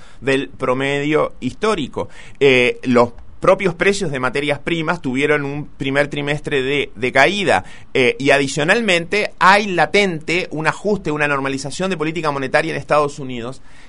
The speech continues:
que, que el hecho que se retrase no necesariamente es tan buena noticia. O sea, obviamente que es mejor que se retrase un poco, pero sigue latente, y en la medida que sigue latente, sigue también la incertidumbre de todo este proceso.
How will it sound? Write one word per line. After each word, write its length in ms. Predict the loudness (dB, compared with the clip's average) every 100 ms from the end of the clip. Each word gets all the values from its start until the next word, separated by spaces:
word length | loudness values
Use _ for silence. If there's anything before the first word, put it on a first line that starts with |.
| -8
que, 140 | -4
que 80 | -2
el 80 | -2
hecho 180 | -4
que 100 | -4
se 220 | -2 0 0
retrase 680 | 0 -2 -2 -2 -2 -4 -2
no 160 | -2
necesariamente 920 | -2 -6 -6 -4 -4 -4 -6 -8 -10 -12 -4
es 300 | -2 -2 0
tan 280 | 2 4
buena 220 | 2 0 -2
noticia. 400 | -4 -6 -4 -4
O 20 |
sea, 200 | -4 -4
obviamente 440 | -2 0 2 0 -2
que 80 |
es 40 | -2
mejor 480 | -2 6 8 8 4 -10 -14 -10
que 80 |
se 100 | -2
retrase 320 | 2 2 0 -2
un 80 |
poco, 340 | 0 0 0 -4 -10 -18 -4
pero 260 | 0 2
sigue 300 | 0 -2 2
latente, 500 | 2 2 -2 -4 -10 -14 -12
y 80 | -6
en 60 | -2
la 100 | 0
medida 280 | 2 4 2
que 120 | 0
sigue 340 | -4 -2 0
latente, 480 | 0 0 0 -2 -4
sigue 280 | -6 -4 -4
también 320 | -2 -2 -2
la 60 | -2
incertidumbre 540 | -4 -4 -4 -4 -2
de 60 | -2
todo 160 | -2
este 180 | -2 -4
proceso. 380 | -8 -10 -12